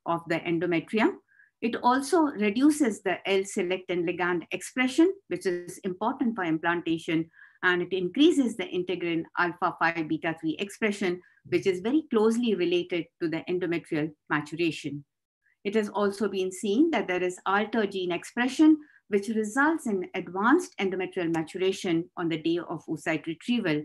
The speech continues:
And in patients who have not conceived, uh, and who have had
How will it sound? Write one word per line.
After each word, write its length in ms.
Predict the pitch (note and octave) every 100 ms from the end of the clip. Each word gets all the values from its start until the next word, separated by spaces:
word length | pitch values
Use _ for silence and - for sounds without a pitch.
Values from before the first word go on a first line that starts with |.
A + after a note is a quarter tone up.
| D3+ _ _ _ _
And 280 | F#3 F#3 G3+
in 160 | G3 E3
patients 500 | F#3 G3 - C4 C#4+
who 80 | G#3
have 160 | D#3+
not 220 | D#3 F3 -
conceived, 520 | G3 G#3 - C4+ D4+ - _ - -
uh, 180 | F#3+ F#3 -
and 220 | F#3+ F#3+
who 80 | G3+
have 160 | F#3+
had 260 | - G#3+